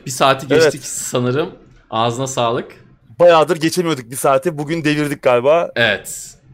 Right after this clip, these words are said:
Speaker 2: Çok konu vardı konuşacak.
Speaker 1: Evet, güzel
Speaker 2: Uzun,
Speaker 1: konuştuk.
Speaker 2: uzun konuşacak şeyler vardı. Bakalım artık haftaya neler olur bilmiyorum.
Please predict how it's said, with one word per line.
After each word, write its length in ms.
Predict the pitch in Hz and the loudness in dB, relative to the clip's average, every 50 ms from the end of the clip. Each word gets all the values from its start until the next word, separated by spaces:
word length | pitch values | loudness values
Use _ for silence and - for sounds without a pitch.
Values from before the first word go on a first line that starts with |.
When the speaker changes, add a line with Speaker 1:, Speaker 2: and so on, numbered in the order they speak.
| _ | _
Speaker 2:
Çok 240 | - - 175 175 _ | -4 -2 -2 -2 _
konu 220 | - 147 139 135 127 | -8 -8 -6 -2 0
vardı 260 | 127 123 120 120 117 | 0 0 0 -4 -8
konuşacak. 600 | 123 123 120 120 - - - 180 185 - - - _ _ _ _ _ _ _ - 107 | -10 -10 -10 -10 -10 -6 -6 -6 -6 -6 -20 -20 _ _ _ _ _ _ _ -14 -12
Speaker 1:
Evet, 280 | 101 95 92 - - - | -12 -12 -12 -16 -20 -16
güzel 180 | 104 92 101 95 | -12 -10 -10 -8
Speaker 2:
Uzun, 120 | - - | -8 -10
Speaker 1:
konuştuk. 480 | - 95 92 - - 104 85 - - - - - _ _ _ _ _ _ _ _ _ _ _ _ _ - | -12 -14 -14 -16 -18 -18 -20 -20 -20 -20 -20 -20 _ _ _ _ _ _ _ _ _ _ _ _ _ -16
Speaker 2:
uzun 240 | 127 120 131 135 | -12 -12 -12 -12
konuşacak 400 | 131 - 135 135 127 - 139 131 | -10 -10 -10 -10 -8 -8 -8 -8
şeyler 240 | - - 127 131 131 | -6 -4 -4 -2 -2
vardı. 360 | 127 117 113 117 117 147 151 131 | 0 -2 -2 -4 -4 -6 -6 -4
Bakalım 340 | 143 131 - 135 123 117 - | -6 -4 -4 -6 -6 -6 -8
artık 320 | - 113 110 - _ - | -10 -10 -10 -12 _ -6
haftaya 300 | 127 117 - _ - 135 | -6 -6 -4 _ -4 -4
neler 180 | 131 127 127 127 | -2 -2 -2 -2
olur 220 | 113 117 139 143 | -2 -4 -6 -8
bilmiyorum. 400 | 131 131 131 123 120 113 107 98 | -8 -10 -8 -8 -8 -8 -8 -10